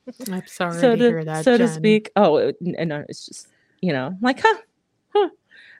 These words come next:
Speaker 2: Yeah, I
Speaker 1: Yeah.
Speaker 2: think more people in Cincinnati need to know about him 'cause he s-,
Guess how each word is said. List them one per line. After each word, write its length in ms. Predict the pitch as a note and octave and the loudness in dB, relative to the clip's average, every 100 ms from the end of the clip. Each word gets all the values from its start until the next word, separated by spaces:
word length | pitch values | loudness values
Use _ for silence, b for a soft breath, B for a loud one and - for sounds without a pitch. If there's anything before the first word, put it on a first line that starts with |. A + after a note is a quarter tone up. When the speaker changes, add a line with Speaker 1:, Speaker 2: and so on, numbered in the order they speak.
| b | b
Speaker 2:
Yeah, 260 | C4 E4 G#3+ | 4 4 4
I 120 | B3 | 2
Speaker 1:
Yeah. 100 | D4 | 2
Speaker 2:
think 280 | D#4+ D4+ - - - _ _ | 2 0 -2 -16 -20 _ _
more 220 | A#3 B3+ | 2 4
people 500 | B3+ C#4 A3 F3+ D3 G3+ | 4 2 2 2 2 0
in 140 | G#3+ G#3+ | -2 0
Cincinnati 500 | G#3+ G#3+ G3+ G3 G3+ | -2 -2 -2 -2 -2
need 120 | G3 | -2
to 60 | |
know 140 | G#3 A3+ | 0 0
about 200 | A#3+ D#3+ | 0 -2
him 120 | F3+ E3+ | -2 -4
'cause 220 | G3+ - | -8 -6
he 80 | G#3+ | -8
s-, 180 | G#3 | -8